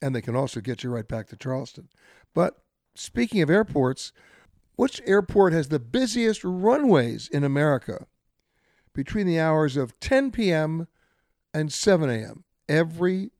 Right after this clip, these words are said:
single day? Would you say J F K, L A X, O'Hare? I mentioned Atlanta.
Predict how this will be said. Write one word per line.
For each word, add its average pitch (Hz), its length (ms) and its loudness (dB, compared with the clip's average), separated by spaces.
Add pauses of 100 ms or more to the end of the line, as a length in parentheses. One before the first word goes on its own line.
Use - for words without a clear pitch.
single 147 640 -2
day? 123 320 -6 (920)
Would 117 120 -14
you 123 80 -6
say 123 180 -6
J 139 220 -2
F 135 100 -4
K, 185 520 -4 (840)
L 127 180 0
A 123 120 2
X, - 580 -4
O'Hare? 156 600 -2 (340)
I 110 80 -12
mentioned 139 380 -4
Atlanta. 165 580 -2